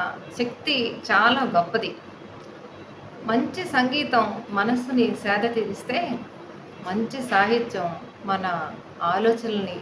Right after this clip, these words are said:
చక్కదిద్ది మనసుని విశాలం చేస్తుంది. ఇక ఆ రెండు కలిసిన పాట వింటుంటే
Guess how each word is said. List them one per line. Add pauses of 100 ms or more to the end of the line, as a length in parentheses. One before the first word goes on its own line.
(140)
చక్కదిద్ది (600)
మనసుని (120)
విశాలం
చేస్తుంది. (840)
ఇక (520)
ఆ
రెండు (480)
కలిసిన (400)
పాట
వింటుంటే